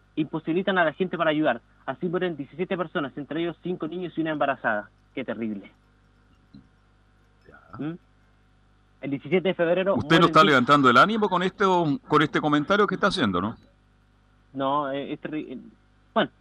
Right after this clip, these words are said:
Speaker 1: em, sí, bueno, no, eh, bueno. Bueno, el diecisiete de febrero mueren diez personas y cincuenta y seis quedan heridas cuando un bus se dirigía a Gorbea con trabajadores agrícolas.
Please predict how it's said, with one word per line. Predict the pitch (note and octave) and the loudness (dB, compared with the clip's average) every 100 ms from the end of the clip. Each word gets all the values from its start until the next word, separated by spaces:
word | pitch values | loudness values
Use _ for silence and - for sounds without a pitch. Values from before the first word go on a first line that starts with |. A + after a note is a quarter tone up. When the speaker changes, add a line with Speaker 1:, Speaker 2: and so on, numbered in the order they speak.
| _ _ _ | _ _ _
Speaker 1:
em, | - C4 C#4+ D4+ - _ _ | 0 2 2 0 -4 _ _
sí, | D4+ D#4 D4+ C#4+ C#4 | 0 2 -2 -6 -2
bueno, | C4+ E3+ - | -2 -2 -4
no, | A#2+ A2 - _ | -6 -6 -8 _
eh, | A2+ A2 G#2 _ | -10 -10 -12 _
bueno. | C3+ A2+ _ _ _ | -6 -6 _ _ _
Bueno, | - F3+ D3 | -2 -2 2
el | F3+ F3+ | 0 0
diecisiete | F#3 - C#4 | -2 -2 0
de | B3 | 0
febrero | A#3 B3+ C#4+ C#4+ - _ _ | 0 2 2 2 -4 _ _
mueren | E3+ A#3 A#3 F#3 | 0 2 2 2
diez | B3 | 0
personas | A#3+ A3 A#3+ B3 - - | 0 -2 -2 -2 -4 -6
y | F3+ | -4
cincuenta | F#3+ F#3 F3 | -2 -2 -2
y | |
seis | A3 G#3 | -4 0
quedan | G3 F#3+ | -2 -2
heridas | - E3 G3 G3+ - _ _ _ _ _ | -4 -2 0 0 -4 _ _ _ _ _
cuando | F3+ F3 | -2 2
un | F#3+ | 0
bus | E3+ A#3 | 0 0
se | A3+ | 2
dirigía | F#3+ F3+ A3 | 2 2 0
a | G#3+ E3+ | 2 0
Gorbea | E3 D#3+ F#3 C3 | 0 -2 0 0
con | C#3 D3 | -2 -2
trabajadores | D3+ C#3+ F#3 F#3+ E3 | 0 0 2 0 -2
agrícolas. | D3+ E3 C#3 | -6 -6 -6